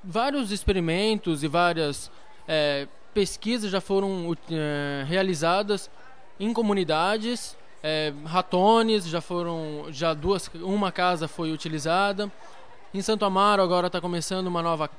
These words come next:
ah, um novo projeto de reutilização dos efluentes na agricultura. É,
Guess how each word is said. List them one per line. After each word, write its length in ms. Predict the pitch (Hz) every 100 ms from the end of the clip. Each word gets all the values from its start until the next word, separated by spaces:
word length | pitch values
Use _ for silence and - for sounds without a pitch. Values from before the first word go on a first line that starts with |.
| 175
ah, 480 | 156 147 147 139 139 117
um 80 | 170
novo 280 | 180 170 175
projeto 500 | 175 147 175 196 190
de 80 |
reutilização 680 | 156 175 165 156 151 147 170
dos 300 | 160 156 - - - -
efluentes 640 | 175 - 175 175 156 - 160
na 140 | 170
agricultura. 960 | 170 160 160 143 170 208 226 226 226 - - - - - -
É, 300 | 175 170